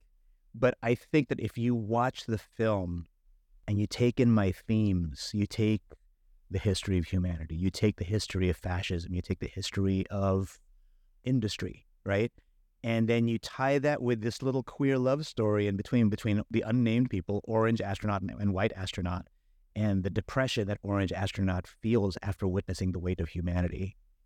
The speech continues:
and seeing the love that white astronaut tries to give and how we move from there. I think because I started positioning it as a movie that you can experience as opposed to a movie that you sit and watch,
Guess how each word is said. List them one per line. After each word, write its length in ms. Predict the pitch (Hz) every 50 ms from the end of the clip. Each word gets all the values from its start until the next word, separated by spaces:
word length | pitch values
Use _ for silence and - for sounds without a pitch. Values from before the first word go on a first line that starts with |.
| _
and 140 | - 104 98
seeing 380 | - - - 107 101 98 95 90
the 100 | 92 87
love 300 | 85 90 92 98 95 85
that 240 | - 87 - -
white 140 | 95 92 90
astronaut 360 | 87 85 - - - 95 85
tries 340 | - - - 92 87 - - -
to 200 | - 87 85 87 - _ _ _ _ _ _ 95
give 460 | 98 107 104 98 95 92 92 - - - _ _ _ _ _ -
and 140 | - 104
how 200 | 95 - - 107
we 120 | 101 101 101
move 240 | 98 98 95 90 -
from 180 | - 87 87
there. 320 | 82 87 87 92 110 135 147 - _ _ _ _ _ _ _ _ _ _
I 120 | 120 123
think 360 | - - - - 170 170 - - 120
because 640 | 110 127 - - - - 139 131 143 151 151 147 - - -
I 80 | - 101
started 340 | - - 110 107 104 - -
positioning 500 | - 95 92 90 - - 113 110 113 117
it 100 | 113 -
as 140 | - 101 92
a 40 | 92
movie 320 | 92 92 92 95 92 98
that 140 | 87 95 -
you 100 | 98 90
can 140 | - 90 85
experience 640 | 82 - - - - 95 95 95 98 107 117 117
as 160 | - 101 92 90
opposed 260 | - - 95 92 -
to 80 | -
a 20 | 87
movie 160 | 90 87 90
that 60 | 87
you 80 | - -
sit 180 | - 101 -
and 100 | - 92
watch, 480 | 87 87 90 98 113 - - - - -